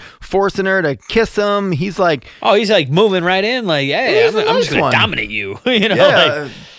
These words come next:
Speaker 2: and,
Speaker 1: He put,
Speaker 2: uh,
Speaker 1: he's grooming.
Speaker 2: Yes.
Speaker 1: The, he's, he's a big time groomer. All right, I have two more.
Speaker 2: Yes.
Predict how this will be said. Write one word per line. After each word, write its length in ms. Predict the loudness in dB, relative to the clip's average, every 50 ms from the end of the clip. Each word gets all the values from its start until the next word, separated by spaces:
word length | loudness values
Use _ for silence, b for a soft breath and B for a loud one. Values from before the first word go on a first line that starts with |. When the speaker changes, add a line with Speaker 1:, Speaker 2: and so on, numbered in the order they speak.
| B B B B B B
Speaker 2:
and, 220 | -6 -4 -2 -2
Speaker 1:
He 40 | 0 2
put, 80 | 4
Speaker 2:
uh, 360 | 4 4 4 2 0 -4 -8 -14 -16 -14 -8
Speaker 1:
he's 200 | -4 -4 -4 -4
grooming. 640 | -2 0 2 2 2 2 2 0 -2 -6 -10 -12 -14 _ _ _ -2
Speaker 2:
Yes. 200 | 0 0 0 0
Speaker 1:
The, 100 | -2 -4 -4
he's, 400 | -2 -2 -2 -4 -4 -8 -12 -16 -12
he's 140 | -10 -8 -8
a 20 | -8
big 160 | -8 -8 -6
time 220 | -6 -4 -4 -4 -4
groomer. 300 | -4 -6 -6 -6 -8 -10 -12 B B B B B B B
All 100 | -2 0
right, 60 | 0
I 40 | 0
have 120 | -2 -4
two 300 | -6 -8 -6 -4 -2 -2
more. 440 | -2 -2 -2 -2 -4 -6 -8 -10 -14 _ -6
Speaker 2:
Yes. 500 | -2 0 0 0 0 -4 -8 -16 -18 -18